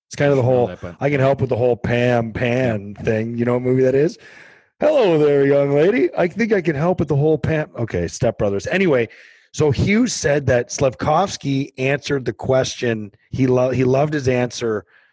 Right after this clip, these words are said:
Speaker 1: uh, earlier that morning when they interviewed him. He said, they asked him, "What's his favorite part about playing hockey?" And he answered, um, something along the lines of being up a goal or down a goal in the last minute of the game.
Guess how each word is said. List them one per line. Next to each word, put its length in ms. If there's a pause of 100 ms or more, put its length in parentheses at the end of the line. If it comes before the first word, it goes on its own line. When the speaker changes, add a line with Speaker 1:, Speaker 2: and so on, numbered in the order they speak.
(240)
Speaker 1:
uh, 320
earlier 400
that 240
morning 340
when 140
they 180
interviewed 400
him. 80
He 140
said, 420 (640)
they 140
asked 260
him, 160
"What's 220
his 160
favorite 480 (200)
part 300
about 340 (140)
playing 320
hockey?" 540
And 100
he 180
answered, 440 (180)
um, 520 (1000)
something 320
along 180
the 60
lines 260
of 300
being 420
up 240
a 80
goal 340
or 100
down 340
a 60
goal 300
in 60
the 80
last 380
minute 280
of 120
the 100
game. 400